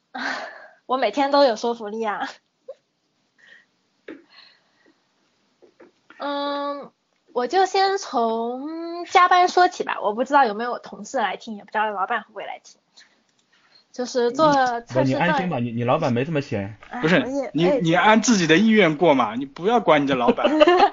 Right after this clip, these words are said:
Speaker 1: <laughs>
Speaker 2: 报纸。
Speaker 1: 啊，对，对，对。
Speaker 3: 谁是老板啊？
Speaker 1: 嗯。
Speaker 3: 滚。
Speaker 1: 就拿加班来说吧，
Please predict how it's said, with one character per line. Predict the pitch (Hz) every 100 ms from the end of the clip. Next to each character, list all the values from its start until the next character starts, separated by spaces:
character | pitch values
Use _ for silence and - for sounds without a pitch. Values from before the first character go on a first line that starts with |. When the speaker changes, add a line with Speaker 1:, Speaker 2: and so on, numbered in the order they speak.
| - 539 -
Speaker 1:
<laughs> | 392 - - 698 - 262 247
Speaker 2:
报 | - 175
纸。 | 160 175
Speaker 1:
啊， |
对， | 180
对， | 175 269
对。 | - - - - _ _ _ _ -
Speaker 3:
谁 | - 196
是 | 277
老 | 247 170
板 | 165 139
啊？ | 127 131
Speaker 1:
嗯。 | -
Speaker 3:
滚。 | 165 135 135 233 _ _ _ _ _ _ _ _ _ _ _ _ _ _ _
Speaker 1:
就 | 392 359
拿 | 294 262 302
加 | 381 359
班 | 359 359 311
来 | 208 233
说 | - 302 294
吧， | 233 - -